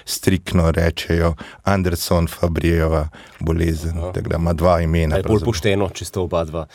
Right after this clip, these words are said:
Speaker 1: Skoraj da.
Speaker 2: Eh, katerega leta je bilo to?
Speaker 1: To je prvi opisi, eh, kot sem rekel, istega leta tisoč osemsto sedemindevetdeset. Oba sta opisala kožne spremembe,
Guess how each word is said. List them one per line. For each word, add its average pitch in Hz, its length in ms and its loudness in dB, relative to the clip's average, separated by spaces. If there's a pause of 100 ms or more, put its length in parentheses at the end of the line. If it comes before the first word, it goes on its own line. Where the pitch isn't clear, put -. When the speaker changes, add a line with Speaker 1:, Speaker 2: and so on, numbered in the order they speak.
(260)
Speaker 1:
Skoraj 92 560 2
da. 76 180 -2 (300)
Speaker 2:
Eh, 85 320 -4
katerega 117 480 -2
leta 113 220 0
je 107 80 -2
bilo 80 200 -8
to? 95 140 -6 (280)
Speaker 1:
To - 120 -2
je 135 200 6
prvi 127 320 2
opisi, 117 520 4
eh, 98 160 0
kot - 180 0
sem - 160 0
rekel, 110 220 2
istega 104 320 0
leta 92 260 2
tisoč - 380 -2
osemsto 92 400 0
sedemindevetdeset. 80 960 0
Oba 90 220 2
sta 95 220 -2
opisala 82 420 0
kožne 82 360 0
spremembe, 80 560 -2